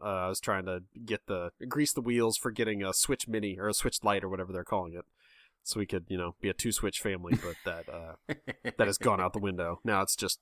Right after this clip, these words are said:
Speaker 1: "Stop playing the Switch so much, Daddy." <laughs>
Speaker 2: That, that's when you put your weight down and is like, "Do your homework. I'm the man of this house."
Speaker 1: Oh, yeah.
Speaker 2: I earned the money for this Switch. This is my Switch.
Speaker 1: That can certainly come into play. Uh, we've, we've actually started hiding it in the, uh,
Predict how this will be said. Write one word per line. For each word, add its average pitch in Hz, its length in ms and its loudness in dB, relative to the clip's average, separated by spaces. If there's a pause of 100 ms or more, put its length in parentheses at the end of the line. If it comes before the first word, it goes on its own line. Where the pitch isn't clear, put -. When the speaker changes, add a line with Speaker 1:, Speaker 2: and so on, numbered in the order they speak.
Speaker 1:
"Stop - 340 6
playing 104 200 0
the 95 60 0
Switch - 240 2
so 104 100 2
much, 90 200 0
Daddy." 107 400 6
<laughs> - 40 -14 (1200)
Speaker 2:
That, 165 260 8
that's 311 220 12
when 160 100 12
you 139 100 12
put 156 160 6
your 117 120 8
weight 135 200 10
down 104 140 4
and 98 80 2
is 92 120 2
like, 87 260 0 (1040)
"Do 208 100 10
your 220 140 12
homework. 131 520 12
I'm 160 180 12
the 139 80 12
man 131 200 12
of 110 80 6
this 107 160 4
house." 92 440 0 (340)
Speaker 1:
Oh, 214 120 12
yeah. 127 200 12 (420)
Speaker 2:
I 175 140 8
earned 175 180 8
the 143 60 8
money 127 220 8
for 117 160 0
this 107 180 2
Switch. 101 420 -2
This 139 160 -2
is 90 140 -6
my 87 300 -2
Switch. - 580 -10
Speaker 1:
That 120 280 8
can 120 160 2
certainly 127 400 4 (120)
come 123 140 4
into 120 120 2
play. 120 280 4 (120)
Uh, 113 60 0
we've, 110 240 0
we've 127 220 6
actually 123 240 6
started 123 280 8
hiding 120 280 6
it 117 100 2
in 120 160 2
the, 113 180 2
uh, 101 220 0